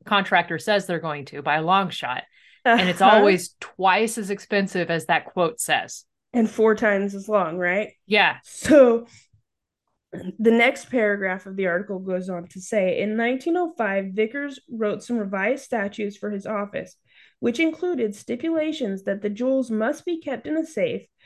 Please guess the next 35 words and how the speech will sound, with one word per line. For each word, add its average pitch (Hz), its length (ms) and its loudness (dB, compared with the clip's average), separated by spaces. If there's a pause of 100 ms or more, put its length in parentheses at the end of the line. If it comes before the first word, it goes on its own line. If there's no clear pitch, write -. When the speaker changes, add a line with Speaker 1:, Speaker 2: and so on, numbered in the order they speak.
(160)
Speaker 2:
which - 200 -4
must 233 340 0
be 247 100 -4
kept 220 320 -4
in 247 100 0
a 262 60 2
strong 277 400 0
room. - 320 -4 (520)
Vickers 415 340 0
seems 311 300 -2
to 277 80 0
have 233 180 0
been 214 300 -2 (180)
extremely 330 460 -2
passionate 240 640 -4 (1160)
about 214 360 2
heraldry 208 600 2
and 208 180 -4
sort 311 320 -2
of 254 60 -4
annoyed 214 480 0
that 196 120 -2
he 214 120 -4
also 196 280 -6
had 190 180 -4
to 196 60 -14
guard 185 240 -6
the 196 80 -10
jewels, 190 420 -8
and 208 120 -4
he 226 80 2
never 247 320 2
got 240 200 -2
around 202 340 -4
to 202 140 -8